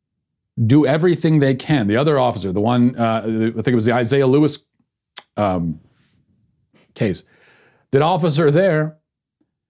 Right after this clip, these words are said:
was so reluctant to use lethal force that he got knocked unconscious. Thank God the other, th-, there was another officer nearby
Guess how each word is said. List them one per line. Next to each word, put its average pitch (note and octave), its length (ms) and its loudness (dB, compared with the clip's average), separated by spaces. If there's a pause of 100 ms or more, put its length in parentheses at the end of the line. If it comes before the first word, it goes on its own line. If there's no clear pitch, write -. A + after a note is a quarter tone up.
(480)
was C#3 260 2
so G3 160 2
reluctant D#3+ 520 2
to C3+ 80 0
use C#3+ 200 4
lethal D3+ 240 2
force F#3+ 280 -2
that E3+ 80 2
he D3+ 40 2
got D3 140 0
knocked D3+ 260 -2
unconscious. D3+ 520 -2
Thank D3 200 -2
God D#3+ 240 0
the B2+ 100 2
other, D3 340 2
th-, C3 220 -2
there B2 120 2
was B2 80 0
another C#3+ 200 2
officer B2+ 240 -2
nearby A#2+ 640 0